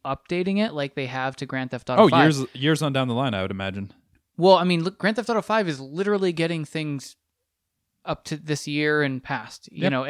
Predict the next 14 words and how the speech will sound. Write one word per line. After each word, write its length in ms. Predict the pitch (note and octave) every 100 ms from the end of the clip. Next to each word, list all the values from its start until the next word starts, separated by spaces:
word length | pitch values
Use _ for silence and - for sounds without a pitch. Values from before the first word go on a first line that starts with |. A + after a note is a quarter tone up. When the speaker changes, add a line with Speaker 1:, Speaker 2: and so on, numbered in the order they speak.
| E3
Speaker 1:
and 140 | F3+ E3
it's, 180 | D3+ - - - - -
and 100 | F#3+
I, 260 | B3+ A3 - _ _ _ _ _ -
the, 340 | F#3 F3+ F3
Grand 200 | F3 A#3+
Theft 140 | C#4 A#3
Auto 100 | G3
five 240 | - D#3
is 80 | D3
something 260 | - C#3+ C#3+
that 80 | C3
I 40 |
s-, 320 | B2 - -